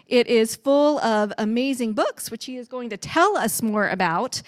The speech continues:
And in a lot of ways, Ed is inviting us into his living room today, um, that we just get to sit and have a cozy conversation with our friend,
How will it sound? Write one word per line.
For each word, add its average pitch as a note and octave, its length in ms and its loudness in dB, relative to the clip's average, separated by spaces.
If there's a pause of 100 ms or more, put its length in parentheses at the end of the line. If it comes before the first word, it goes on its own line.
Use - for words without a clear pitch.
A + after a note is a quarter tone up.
(720)
And C#4+ 140 -2
in D#4 120 -2
a D#4 80 -4
lot D#4 160 -4
of E4+ 80 -4
ways, C4 360 -4 (120)
Ed C4 140 -2
is D4+ 140 -4
inviting A#3+ 520 -2
us G3+ 160 -8
into G3+ 220 -4
his G3 120 -4
living G3 260 -8
room D#3+ 220 -16 (280)
today, - 360 -6 (400)
um, G3 380 0
that G3 160 -4
we A3+ 120 -2
just C4 200 -6
get A3+ 140 -4
to A#3 80 -4
sit G3+ 420 -4
and G3 140 -10
have G3 520 -8
a G3 100 -10
cozy A#3 540 -2
conversation G#3+ 840 -6 (320)
with F#3+ 200 -4
our G3 200 0
friend, D#3+ 460 -12